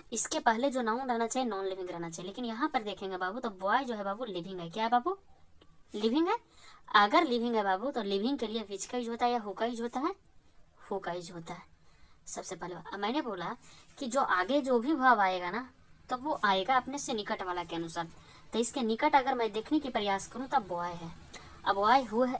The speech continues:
बॉय में ल-, बॉय जो है बाबू यहाँ पे लिखा हुआ है सिंगुलर है कि प्लूरल है माय डियर? सिंगुलर है,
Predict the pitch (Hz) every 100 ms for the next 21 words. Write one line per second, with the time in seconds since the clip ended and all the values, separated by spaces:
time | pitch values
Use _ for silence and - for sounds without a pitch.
0 | - 208 202 208 262 269 240 226 196 196
1 | 240 285 240 196 180 190 190 185 190 180
2 | - 185 254 277 202 202 247 254 254 233
3 | 202 220 240 247 247 285 330 - - -
4 | - - - 175 175 170 175